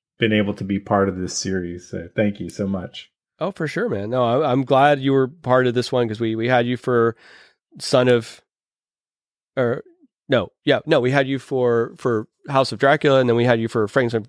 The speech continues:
Speaker 2: Meets Wolfman. So yeah, we, we've, you, we've rounded out the hat trick with you on this one. So that's
Speaker 1: Yeah,
Speaker 2: good.
Speaker 1: it's great.
Speaker 2: I just, I just think you always bring
Speaker 1: Appreciate it.
Speaker 2: something great to, to, to these ones. Um, thanks, man. Uh,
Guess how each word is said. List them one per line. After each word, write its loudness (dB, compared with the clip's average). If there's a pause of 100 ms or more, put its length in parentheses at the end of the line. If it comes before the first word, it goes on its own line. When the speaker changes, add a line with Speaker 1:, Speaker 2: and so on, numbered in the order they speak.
Speaker 2:
Meets -4
Wolfman. 0
So -4
yeah, -4
we, -8 (240)
we've, -2
you, -4
we've 2
rounded 4
out 4
the 0
hat 0
trick -4
with -8
you -6
on -6
this -8
one. -12
So -10
that's -4
Speaker 1:
Yeah, 2
Speaker 2:
good. -2
Speaker 1:
it's -10
great. 0
Speaker 2:
I -2
just, -8 (220)
I -4
just -2
think 0
you 4
always 4
bring 2
Speaker 1:
Appreciate 0
it. -2
Speaker 2:
something -2
great -4
to, -14 (140)
to, -6
to -12
these -8
ones. -14
Um, -4 (300)
thanks, 0
man. -4
Uh, 4